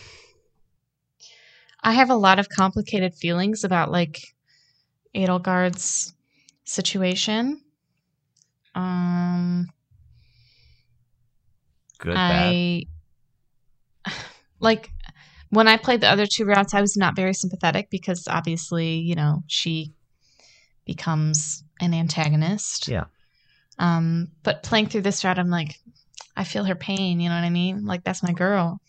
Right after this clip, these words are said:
Speaker 2: Yeah.
Speaker 1: She's been through a lot, you know? And I, and I want her to just, I don't know. I think it, it's a testament to the, to the character writing, though, because I think sometimes, especially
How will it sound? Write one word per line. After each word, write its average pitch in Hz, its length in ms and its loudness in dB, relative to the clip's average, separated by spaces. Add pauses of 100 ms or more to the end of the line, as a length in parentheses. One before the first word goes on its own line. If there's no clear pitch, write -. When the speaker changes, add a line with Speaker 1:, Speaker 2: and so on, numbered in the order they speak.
Speaker 2:
Yeah. 78 320 -2
Speaker 1:
She's 214 280 -2
been 233 180 0
through 208 140 0
a 180 40 0
lot, 208 440 2
you 190 120 -2
know? 190 260 2 (1300)
And 196 140 2
I, 190 320 2
and 196 140 2
I 190 120 4
want 196 280 4
her 190 540 2 (460)
to 190 140 -2
just, 180 460 0 (1800)
I 190 60 -8
don't 196 160 -6
know. 147 200 -6 (140)
I 233 120 4
think 381 200 -2
it, 359 200 4
it's 247 160 -2
a 247 40 -4
testament 254 520 -2
to 254 140 2
the, 214 280 0
to 226 140 0
the 202 80 -4
character 247 420 -2
writing, 202 280 0
though, 190 200 2
because 190 720 -4 (560)
I 196 60 -6
think 240 200 -2
sometimes, 240 760 0
especially 208 720 2